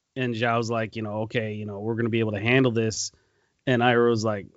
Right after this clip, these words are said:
"Yeah, but we gotta hurry up before the moon comes back." And he's like, "Don't worry about the moon. I'll take care of the moon."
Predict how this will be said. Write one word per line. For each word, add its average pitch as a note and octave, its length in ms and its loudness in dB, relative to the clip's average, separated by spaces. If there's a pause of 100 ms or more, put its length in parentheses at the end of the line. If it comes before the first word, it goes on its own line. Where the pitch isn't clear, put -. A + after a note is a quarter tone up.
"Yeah, D3 280 4
but A2 200 -2
we A#2 120 -4
gotta A#2+ 180 2
hurry A#2+ 260 2
up A#2 120 -4
before A2 360 -8
the G#2+ 80 -4
moon F#3+ 220 6
comes A2+ 240 2
back." G#2 340 -4
And G#2+ 60 -4
he's A2 120 -2
like, G#2 200 -4
"Don't B2 200 4
worry F3+ 200 6
about D#3 240 4
the C3+ 60 -2
moon. C#3 260 6
I'll A2+ 100 2
take A2+ 240 -4
care F#3 180 4
of D3+ 100 2
the G2+ 60 -4
moon." F#2+ 320 -4